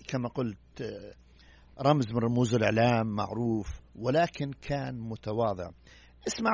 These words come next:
ما قال عنه الإعلامي محمد كريشان هلو مع الجزيرة لما قال، آه، وفاة العزيز سامي حداد إذاعة الأردن كذا، إذاعة البي بي سي، يتحدث عنه:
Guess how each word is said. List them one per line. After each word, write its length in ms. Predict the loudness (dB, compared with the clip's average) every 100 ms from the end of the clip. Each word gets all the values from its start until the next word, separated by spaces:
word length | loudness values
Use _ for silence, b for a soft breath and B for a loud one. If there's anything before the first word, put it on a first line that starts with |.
| 4
ما 80 |
قال 300 | 6 8 8
عنه 600 | 8 4 2 0 0 -2 -2
الإعلامي 440 | -2 0 2 2 0
محمد 380 | -2 -4 -2 -4 -6
كريشان 420 | -6 -4 -4 -4
هلو 200 | -2 -2
مع 160 | -2 -6
الجزيرة 520 | -10 -10 -8 -8 -10 -14 b b b -8
لما 320 | -4 0 -2
قال، 440 | 0 0 0 -2
آه، 500 | -8 -8 -8 -10 -14 -18 b b b -20 -14
وفاة 380 | -4 -2 4 4 4
العزيز 420 | 0 0 0 0
سامي 300 | -2 -2 -2
حداد 420 | -4 -8 -2 -2 -2 -8
إذاعة 300 | -4 -2 -2 -4
الأردن 340 | -8 -6 -8
كذا، 520 | -8 -8 -8 -10 -8
إذاعة 280 | -4 -4 -4 -8
البي 280 | -10 -6 -6
بي 120 | -8
سي، 440 | -12 -10 -8 -10 -10
يتحدث 500 | -12 -10 -6 -6 -6
عنه: 280 | -6 -4 -4